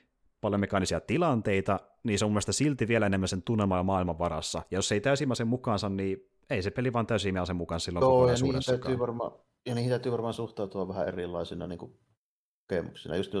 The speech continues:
Speaker 2: tai ylipäätään, että miten niinku lähestyy videopelejä ja tällaista. Että mä
Speaker 1: Mm.
Speaker 2: niinku, mä ymmärrän sen, että jot-, jotkut, joitakin niinku viehättää se, semmonen niinku taiteellisuusaspekti
Speaker 1: Mm.
Speaker 2: ja niinku tällä ja näin niissä. Et varmaan monia semmosia, jotka ei ole just nimenomaan välttämättä mun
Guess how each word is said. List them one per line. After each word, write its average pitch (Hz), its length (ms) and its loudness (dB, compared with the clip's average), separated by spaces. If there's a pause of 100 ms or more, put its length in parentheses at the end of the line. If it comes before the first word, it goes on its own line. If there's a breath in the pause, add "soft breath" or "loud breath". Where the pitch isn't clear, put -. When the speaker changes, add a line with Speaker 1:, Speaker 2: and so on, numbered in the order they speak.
Speaker 2:
tai 104 120 6
ylipäätään, 110 420 0
että 98 80 -10
miten 104 220 -2
niinku 101 200 -4
lähestyy 101 480 -2
videopelejä 80 540 -4
ja - 80 -6
tällaista. - 360 -12
Että - 140 -10
mä 90 60 0
Speaker 1:
Mm. - 20 0
Speaker 2:
niinku, 95 140 -2
mä - 580 -12 (120)
ymmärrän 104 300 -2
sen, 92 120 -2
että 87 160 -4
jot-, 90 340 -6
jotkut, - 300 -10 (100)
joitakin 95 300 -4
niinku 85 160 -8
viehättää 85 480 -4
se, - 100 -12 (160)
semmonen 85 280 -8
niinku - 140 -20 (140)
taiteellisuusaspekti 82 1300 -6
Speaker 1:
Mm. 69 40 -6
Speaker 2:
ja 71 60 -6
niinku 95 160 -8
tällä 85 360 -8
ja 85 80 -8
näin 87 240 -10
niissä. - 260 -8
Et - 140 -12 (480 soft breath)
varmaan 98 240 2
monia 95 340 2
semmosia, 90 280 -4
jotka 85 220 -2
ei 87 240 2
ole 78 140 -2
just - 180 -14
nimenomaan - 520 -10 (120)
välttämättä 78 360 -8
mun 82 280 -8